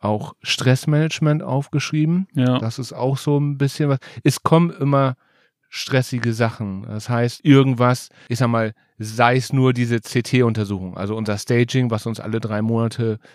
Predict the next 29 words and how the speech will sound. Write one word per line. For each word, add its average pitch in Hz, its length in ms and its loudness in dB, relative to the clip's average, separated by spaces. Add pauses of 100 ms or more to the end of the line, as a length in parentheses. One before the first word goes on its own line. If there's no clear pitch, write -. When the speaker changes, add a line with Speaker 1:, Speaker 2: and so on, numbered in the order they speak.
(140)
Speaker 1:
betrifft, - 600 2
das 117 200 -2
kommt 143 220 0
dann 131 100 0
auf 117 200 -2
uns 117 160 -4
zu 143 220 4
und 135 80 2
das 120 120 -4
heißt, 123 360 2 (180)
ja, 110 240 -4
irgendwie, 135 460 6 (340)
äh, 113 480 -8
Stress, - 720 -2 (140)
Ängste, 139 840 2 (400)
Speaker 2:
Mhm. 135 160 6
Speaker 1:
äh, 135 140 8
Unsicherheiten 135 680 4
irgendwie 120 220 -2
zur 123 180 -6
Seite 127 300 -2
zu 131 160 -8
schieben. 147 440 0 (440)
Ja, 98 160 2
das 113 200 -2
habe 143 140 0
ich 139 60 2
noch 143 120 0
aufgeschrieben. 135 540 0